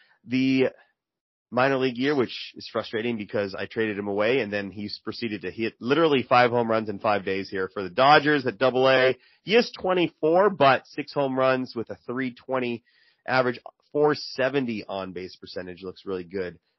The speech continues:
Um, fourteen walks to sixteen strikeouts looks good. Um, we should mention this guy as well, uh, Ceddanne Rafaela, Rafaela, Rafaela,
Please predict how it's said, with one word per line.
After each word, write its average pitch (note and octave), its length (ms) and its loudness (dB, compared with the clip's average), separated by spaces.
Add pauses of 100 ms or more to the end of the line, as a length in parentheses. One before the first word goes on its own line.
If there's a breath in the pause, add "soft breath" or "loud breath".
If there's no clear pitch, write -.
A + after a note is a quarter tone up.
(100)
Um, D2+ 400 -12
fourteen A2 540 -4
walks G2+ 400 0
to G2 60 -20
sixteen G2+ 500 -10
strikeouts G2 520 -2
looks - 200 -14
good. F2+ 160 -4 (280 soft breath)
Um, C3 220 10
we F3 80 8
should G3+ 140 6
mention F#3+ 260 6
this F#3+ 160 4
guy F3 220 10
as D3 120 8
well, E3+ 460 8 (180 soft breath)
uh, A#2 220 2 (100)
Ceddanne E3 600 4
Rafaela, D3+ 1120 2 (240)
Rafaela, E3+ 560 2 (320)
Rafaela, D3+ 600 -2